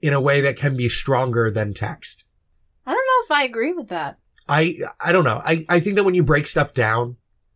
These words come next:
Speaker 1: a visual media can have a stronger effect than a textual media.
Speaker 2: I mean, I agree with that, but, like, I, as far as developing character goes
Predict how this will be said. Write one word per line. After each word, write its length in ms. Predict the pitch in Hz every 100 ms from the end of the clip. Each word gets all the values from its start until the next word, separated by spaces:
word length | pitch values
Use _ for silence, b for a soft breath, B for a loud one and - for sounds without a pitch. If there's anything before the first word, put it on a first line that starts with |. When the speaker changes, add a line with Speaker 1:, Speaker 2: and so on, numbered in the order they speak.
| _ _ _ _ _ _ -
Speaker 1:
a 180 | 151 117
visual 420 | 139 127 139 135
media 360 | 127 117 123
can 140 | - 120
have 160 | 123
a 40 | 120
stronger 420 | - 120 117 110
effect 440 | 107 113 113 -
than 140 | 110 104
a 80 | 98
textual 500 | 117 - 147 139 147
media. 440 | 147 151 156 160 _ _ _ -
Speaker 2:
I 100 | 311
mean, 180 | 320 285
I 100 | 247
agree 280 | 233 254 254
with 200 | 202 180 _ _ 151 -
that, 460 | 156 214 254 156
but, 140 | 190 190
like, 200 | 196 175
I, 160 | 208 240 - 160
as 200 | 208 -
far 320 | 220 226 226
as 440 | 208 190 - - _ _ _ _ _ _
developing 760 | - 190 214 220 220 214 196 185
character 680 | - 208 220 220 - 269 262
goes 680 | 262 269 277 285 262 -